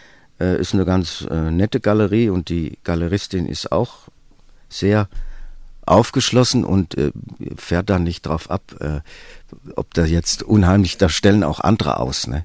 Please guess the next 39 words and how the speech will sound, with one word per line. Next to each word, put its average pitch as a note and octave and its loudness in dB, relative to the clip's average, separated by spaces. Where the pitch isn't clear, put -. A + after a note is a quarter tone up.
die E2 0
nicht F#2 2
berühmt D2 -2
sind, C#2 -4
die F2+ 4
nicht A2 6
in G2 6
die, D#2+ 2
im E2 0
Katalog F2+ 4
sind, B1+ -6
ne. E2 -10
Und, E2 -2
äh, F2 0
die G2 4
hat A2 4
dann A#2+ 6
gesagt, G2+ 0
ja, A#2+ 2
das F#2+ -8
können G2 0
wir F#2 2
machen B2 -2
und, F#2+ 0
äh, F#2+ 2
da G2 4
soll A2+ 8
dann B2 6
mal A#2 4
was A2+ 2
zeichnen, B1+ -2
ne. F2+ -4
Also, F2 2
äh, D#2+ -4
dann F#2 4
hat G#2 4
er E2+ 6
erst F#2+ 2
einmal B2 6